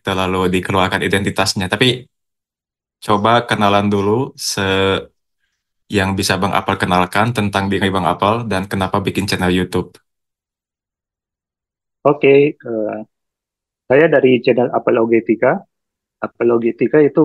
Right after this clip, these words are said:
Speaker 2: plesetan dari apologetika ya.
Speaker 1: Hmm.
Speaker 2: Eh, di channel saya ini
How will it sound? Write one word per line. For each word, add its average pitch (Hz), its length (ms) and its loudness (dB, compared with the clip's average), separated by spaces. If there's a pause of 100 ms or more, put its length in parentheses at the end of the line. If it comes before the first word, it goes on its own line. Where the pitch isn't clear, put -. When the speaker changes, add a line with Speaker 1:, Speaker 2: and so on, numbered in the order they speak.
(120)
Speaker 2:
plesetan 120 560 0
dari 113 320 4
apologetika 110 880 -4
ya. 107 160 -4 (400)
Speaker 1:
Hmm. 98 160 -8 (1300)
Speaker 2:
Eh, 117 540 4 (140)
di 127 140 6 (360)
channel 123 320 2
saya 131 320 4 (120)
ini 180 280 -4